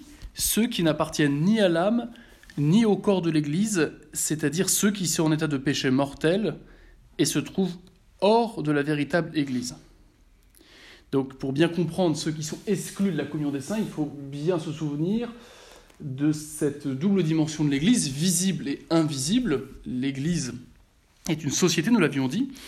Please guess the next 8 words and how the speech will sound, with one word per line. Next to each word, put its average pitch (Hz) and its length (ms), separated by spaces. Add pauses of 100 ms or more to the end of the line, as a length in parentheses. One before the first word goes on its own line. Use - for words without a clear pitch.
(380)
euh, 135 240
qui, 147 560
euh, 135 120
sur 151 260
cette 147 320
terre, 156 260 (380)
est 127 260
donc, 123 240